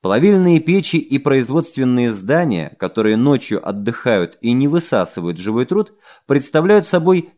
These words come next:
чистую потерю для капиталиста. Поэтому плавильные печи и производственные здания создают притязание на ночной труд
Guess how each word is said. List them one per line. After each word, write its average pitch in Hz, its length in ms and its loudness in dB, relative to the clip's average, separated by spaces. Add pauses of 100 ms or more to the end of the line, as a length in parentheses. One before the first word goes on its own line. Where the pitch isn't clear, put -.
чистую 180 680 -2
потерю 127 920 -2
для 90 240 -8
капиталиста. 104 720 -6 (400)
Поэтому 110 500 0
плавильные 135 680 2
печи 147 360 0
и 123 180 -2
производственные 120 920 -2
здания 135 500 0
создают 123 580 -2 (180)
притязание 143 1040 2
на 113 140 2
ночной 127 600 0
труд 147 480 -2